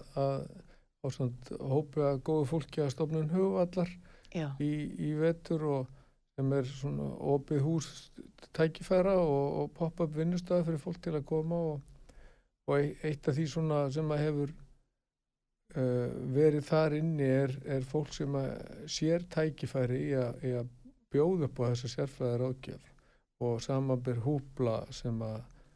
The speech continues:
Speaker 1: Harpa er með að,
Speaker 2: Já.
Speaker 1: að, að nú er það komið í raun og veru bara til og býður upp á þessa sérfræðiþjónustu. Við erum með fyrirtæki út um allan bæ sem gerir þetta í dag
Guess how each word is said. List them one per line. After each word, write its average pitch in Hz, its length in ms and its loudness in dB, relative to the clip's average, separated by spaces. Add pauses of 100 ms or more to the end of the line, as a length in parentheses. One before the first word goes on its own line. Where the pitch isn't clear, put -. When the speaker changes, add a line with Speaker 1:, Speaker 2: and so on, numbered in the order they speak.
(260)
Speaker 1:
Harpa 135 380 2
er 120 180 2
með 113 380 0
að, 110 240 -2
Speaker 2:
Já. 110 80 0
Speaker 1:
að, 113 240 2
að - 640 -8
nú 131 220 -2
er 127 120 2
það 127 220 -2
komið 135 480 -2
í 131 180 0
raun 135 160 0
og 131 80 2
veru 123 120 0
bara 127 280 -2 (2000)
til 139 300 2 (480)
og 123 240 0
býður 151 440 2
upp 131 160 -4
á - 40 2
þessa 123 220 0
sérfræðiþjónustu. 113 840 -4 (800)
Við 123 240 0
erum 127 180 4
með 127 220 4
fyrirtæki 147 540 -2
út 143 160 -6
um 147 100 -2
allan 151 280 0
bæ 151 160 2
sem 143 220 -2
gerir 131 280 -2
þetta 117 100 -6
í 107 80 -8
dag 110 220 -6